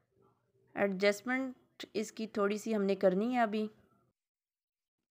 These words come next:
अमेजिंग। अब इसको सिलेक्शन टूल से सिलेक्ट करेंगे।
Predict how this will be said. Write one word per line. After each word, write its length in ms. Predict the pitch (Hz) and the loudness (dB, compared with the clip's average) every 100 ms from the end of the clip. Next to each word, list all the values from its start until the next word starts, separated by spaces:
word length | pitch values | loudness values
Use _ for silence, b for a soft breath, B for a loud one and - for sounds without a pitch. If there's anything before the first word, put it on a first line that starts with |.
| _ _ _ _ _ _ - | _ _ _ _ _ _ -6
अमेजिंग। 640 | 196 202 196 180 208 175 156 B B 196 | 0 2 2 2 0 -2 -2 B B 2
अब 160 | 208 | 2
इसको 200 | 226 269 | 0 -4
सिलेक्शन 380 | 247 208 208 247 | 2 0 0 -4
टूल 160 | 254 233 | -4 -2
से 140 | 254 | -4
सिलेक्ट 380 | - 190 185 233 | 0 0 0 -2
करेंगे। 460 | 240 226 220 220 | -2 -2 -4 -6